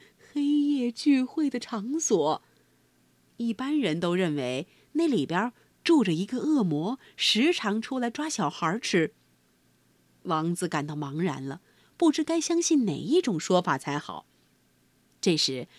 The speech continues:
一个年迈的乡下人对他说：“殿下，大约五十年以前，我父亲说，他听我祖父说起过，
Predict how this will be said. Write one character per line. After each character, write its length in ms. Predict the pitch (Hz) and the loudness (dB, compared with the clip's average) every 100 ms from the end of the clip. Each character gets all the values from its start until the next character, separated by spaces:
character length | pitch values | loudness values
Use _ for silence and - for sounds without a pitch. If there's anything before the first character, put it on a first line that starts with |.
| - _ | -20 _
一 140 | 220 | 2
个 100 | 247 | 2
年 240 | 190 175 | 0 -2
迈 300 | 214 277 277 | -2 -2 -2
的 80 | 196 | -2
乡 340 | - 269 311 339 | -2 -2 0 0
下 220 | 269 180 | 0 0
人 180 | 143 160 | 0 0
对 140 | 143 | -2
他 160 | 143 139 | -2 -4
说 300 | 143 131 - _ _ _ _ _ _ _ _ _ _ _ _ _ | -4 -6 -8 _ _ _ _ _ _ _ _ _ _ _ _ _
：“殿 340 | 202 170 143 139 | 0 2 0 -6
下， 560 | - 156 98 120 156 - _ _ _ _ _ _ | -6 -6 -6 -8 -12 -20 _ _ _ _ _ _
大 240 | 196 180 | 0 0
约 600 | 180 175 175 175 185 190 - | 2 2 2 2 0 0 -4
五 320 | - 170 156 175 | -6 -6 -2 -4
十 220 | - 226 | -2 0
年 300 | 202 175 220 | 0 0 0
以 220 | 208 165 | -2 -4
前， 720 | - 165 131 127 147 180 240 370 - | -4 -2 -2 -2 -4 -4 -4 -6 -10
我 240 | 185 175 151 | -6 -4 -2
父 280 | 214 190 | 0 0
亲 240 | 160 - 143 | 0 -2 -4
说， 520 | - 139 139 139 160 - _ _ _ _ _ - | -4 -4 -4 -4 -8 -14 _ _ _ _ _ -2
他 180 | 202 | -2
听 460 | 170 - 190 185 180 | -2 0 2 4 4
我 180 | 170 185 | 4 2
祖 400 | - 185 147 139 | 2 0 2 -2
父 340 | - 285 262 | 0 2 2
说 340 | 220 185 160 160 | 2 2 2 2
起 280 | - 156 | 0 -2
过， 460 | 98 143 131 117 143 | -2 -4 -4 -6 -8